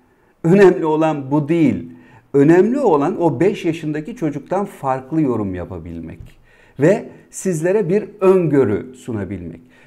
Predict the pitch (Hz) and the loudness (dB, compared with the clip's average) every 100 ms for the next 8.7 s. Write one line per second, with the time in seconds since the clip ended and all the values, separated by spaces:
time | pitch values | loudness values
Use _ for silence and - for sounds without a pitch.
0 | - 202 165 143 - 185 185 165 156 143 | -4 -2 0 -2 -4 0 2 2 0 -2
1 | - 170 175 160 131 98 101 156 156 120 | -6 -10 -10 -8 -6 -6 -2 0 0 -2
2 | 110 95 - 151 120 123 147 120 107 107 | -4 -6 -4 -2 -2 -4 -6 -6 -6 -6
3 | 98 87 90 82 92 87 85 78 78 55 | -6 -6 -10 -8 -10 -10 -10 -12 -14 -18
4 | - _ _ _ _ _ _ _ 156 202 | -20 _ _ _ _ _ _ _ 2 4
5 | 226 208 196 208 165 185 180 - 175 208 | 2 0 -2 -2 -2 -4 -4 -2 0 0
6 | 254 - - 123 165 180 185 - 214 - | -4 -12 -10 0 2 2 2 -4 -10 -10
7 | - 220 202 156 113 104 104 - 104 92 | -4 0 2 0 -2 -4 -6 -6 -6 -6
8 | 90 101 85 95 90 95 101 | -8 -12 -12 -12 -8 -6 -6